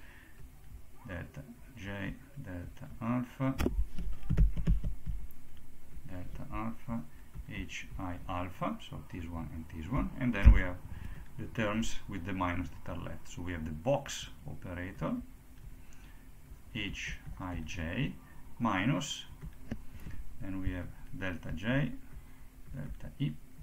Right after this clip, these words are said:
H, and that's it. That's our Ricci tensor contra-, at first order.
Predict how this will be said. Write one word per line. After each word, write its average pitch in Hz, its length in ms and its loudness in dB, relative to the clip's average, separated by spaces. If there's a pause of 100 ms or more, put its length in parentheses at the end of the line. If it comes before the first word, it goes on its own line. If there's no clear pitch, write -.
(320)
H, - 420 -2 (1300)
and - 140 0
that's - 160 -2
it. - 220 -4 (1200)
That's 110 320 -6
our 101 380 -2 (720)
Ricci - 220 -6
tensor 90 440 -6 (120)
contra-, - 260 -6 (680)
at - 240 -12 (120)
first 82 280 -8 (140)
order. 80 160 -8